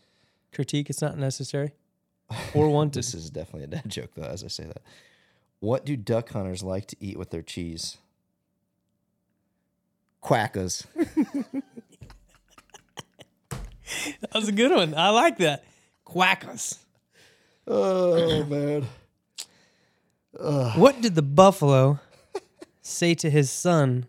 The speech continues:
Speaker 1: when he left for
Speaker 2: I know the
Speaker 1: college?
Speaker 2: answer to this one.
Speaker 1: Hit me.
Speaker 2: Bison.
Speaker 1: <sighs> Over two.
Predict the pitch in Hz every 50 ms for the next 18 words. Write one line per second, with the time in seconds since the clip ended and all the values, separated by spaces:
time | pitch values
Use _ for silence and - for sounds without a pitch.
0 | _ _ - 139 139 139 135 139 147 143 - - - - 139 - 95 139 135 135
1 | 131 127 123 82 82 82 82 - - 82 76 76 78 - - 78 78 85 95 _
2 | _ _ _ _ _ _ _ _ _ _ _ _ _ _ _ _ _ _ _ -
3 | 147 156 - 123 - - _ _ _ _ _ _ _ _ _ - 90 87 85 87
4 | - 87 82 85 101 - _ _ - 127 123 - _ _ _ _ _ _ _ _
5 | _ _ _ _ _ _ _ _ _ _ _ _ _ _ - 180 175 160 143 -
6 | - - - - - - - - - - - - - - - - - - - 170
7 | 220 247 277 320 - - 277 254 254 254